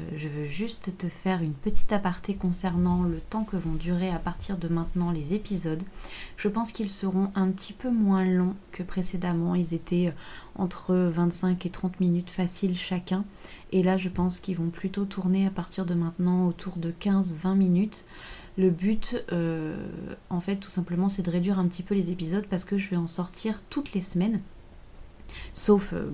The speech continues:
période de vacances ou autre, mais, mais de manière générale, je vais essayer d'en sortir toutes les semaines pour que ce soit un peu, euh, ton rendez-vous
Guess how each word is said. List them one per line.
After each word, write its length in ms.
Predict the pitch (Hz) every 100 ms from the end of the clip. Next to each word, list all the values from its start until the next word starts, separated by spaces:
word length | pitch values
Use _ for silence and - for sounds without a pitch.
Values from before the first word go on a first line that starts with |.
| 147
période 380 | 147 143 156
de 100 | 143
vacances 540 | 156 151 - 170 170 -
ou 80 | 247
autre, 220 | 208 -
mais, 140 | 180 - - - - -
mais 80 |
de 100 | 175
manière 340 | 190 190 196 208
générale, 540 | 190 190 175 165 208
je 120 | 202
vais 40 | 175
essayer 260 | 175 -
d'en 140 | 190 180
sortir 520 | - 170 - - 202
toutes 280 | - 311 -
les 80 | 190
semaines 460 | - 170 170 226 214 - - -
pour 220 | - 254 -
que 100 | 220
ce 200 | 202 185
soit 360 | - 202 202 -
un 160 | 190
peu, 420 | 180 - 208 214 226
euh, 320 | - 180 160 160
ton 320 | - 180 165 160
rendez-vous 600 | 175 233 208 190 190